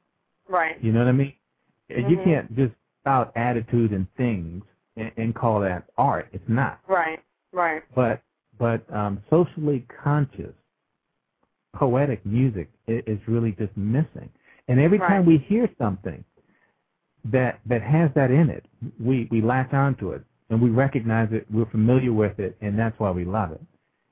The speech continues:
Speaker 2: you know?
Speaker 1: Right.
Speaker 2: And, um,
Speaker 1: Right.
Speaker 2: it's just, and, and that's why I love poetry so much, too, because it, it says so much with the words, with the emotion, with the attitude,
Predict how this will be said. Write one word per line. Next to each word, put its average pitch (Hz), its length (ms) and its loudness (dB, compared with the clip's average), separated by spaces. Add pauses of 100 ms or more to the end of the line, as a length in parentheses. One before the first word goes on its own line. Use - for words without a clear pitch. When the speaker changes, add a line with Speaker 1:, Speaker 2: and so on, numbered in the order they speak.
(120)
Speaker 2:
you 92 80 -6
know? 92 180 -4
Speaker 1:
Right. 170 260 0
Speaker 2:
And, 98 100 -8
um, 95 300 -6 (120)
Speaker 1:
Right. 170 280 -4
Speaker 2:
it's 117 200 -4 (160)
just, 113 160 -4 (880)
and, 117 240 -2
and 117 320 0
that's 143 240 0
why 156 100 4
I 143 40 4
love 143 200 0
poetry 139 460 0
so 131 120 2
much, 131 240 0 (140)
too, 147 80 2
because 110 300 -2
it, 113 160 -4 (380)
it 117 120 -2 (200)
says 156 200 4 (120)
so 139 120 4
much 127 360 0
with 131 300 0
the 101 80 -2
words, 85 440 -6
with 117 180 -8
the 107 120 -6
emotion, 90 440 -10
with 139 160 -6
the 104 160 -4
attitude, 92 640 -10